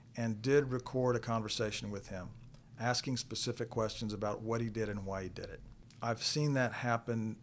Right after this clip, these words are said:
maybe two or three other times, maybe half a dozen times over the course of the last thirty-six years. It's not something I see often, but if I'm seeing it, it must happen more frequently. So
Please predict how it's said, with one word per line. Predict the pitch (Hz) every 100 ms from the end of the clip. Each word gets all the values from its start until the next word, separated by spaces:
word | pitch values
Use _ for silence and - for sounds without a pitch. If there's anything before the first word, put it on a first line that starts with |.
| -
maybe | 113 113 123 139 139
two | 139 143 135
or |
three | 123 127
other | 123 117
times, | - 120 110 120
maybe | 117 113
half | 110 107
a | 107
dozen | 107 107 104
times | 110 107 104
over | 98
the | 101
course | - 107 98 -
of | 101
the | 101
last | 101 101 101 - - - - - - - - - 113
thirty-six | 104 101 - 104 - -
years. | 101 98 95
It's | 90
not | 110 113 -
something | 120 113 113
I | 104
see | 101 110 95
often, | 98 101 147 170 - - - - - - - 131 110
but | 107
if | 104 123
I'm | 131 147
seeing | - 143 135 131
it, | 123 - - - - -
it | 120 123
must | 127 120 -
happen | - 123 113 - 107 104 -
more | 110 104
frequently. | - 101 98 - - - - - - -
So | - 113 104